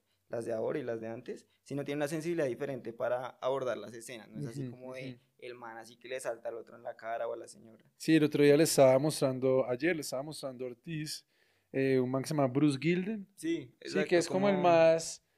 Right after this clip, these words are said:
Speaker 2: conocido dentro de
Speaker 1: de
Speaker 2: esa
Speaker 1: esas
Speaker 2: rama,
Speaker 1: dinámicas.
Speaker 2: como de,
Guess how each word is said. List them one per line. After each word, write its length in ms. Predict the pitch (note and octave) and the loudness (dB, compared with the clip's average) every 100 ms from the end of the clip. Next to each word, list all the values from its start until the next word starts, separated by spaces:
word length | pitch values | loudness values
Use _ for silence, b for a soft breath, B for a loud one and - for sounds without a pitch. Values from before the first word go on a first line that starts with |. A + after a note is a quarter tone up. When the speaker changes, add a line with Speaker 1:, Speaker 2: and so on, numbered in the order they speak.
| _ | _
Speaker 2:
conocido 560 | F#3 G3 F#3 F3+ E3+ E3+ | 4 4 4 4 8 10
dentro 400 | F3 F3 F#3 F#3 | 8 6 6 8
de 100 | F3 | 8
Speaker 1:
de 40 | |
Speaker 2:
esa 160 | C#3 D#3 | 8 4
Speaker 1:
esas 100 | D#3 | 6
Speaker 2:
rama, 280 | E3+ F3 F3 F3 | 8 8 8 6
Speaker 1:
dinámicas. 120 | E3+ | 4
Speaker 2:
como 240 | F#3 F3+ F#3 | 2 -2 -2
de, 340 | F3+ F3 D#3 | -2 -4 -8